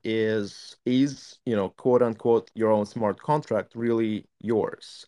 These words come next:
Um, and lastly, some topic that, um, I've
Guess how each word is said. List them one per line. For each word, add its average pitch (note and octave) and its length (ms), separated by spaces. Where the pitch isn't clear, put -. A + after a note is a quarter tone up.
Um, G#2 560
and B2 160
lastly, C#3+ 520
some C3+ 200
topic A#2+ 420
that, G#2 260
um, G#2 320
I've A2 180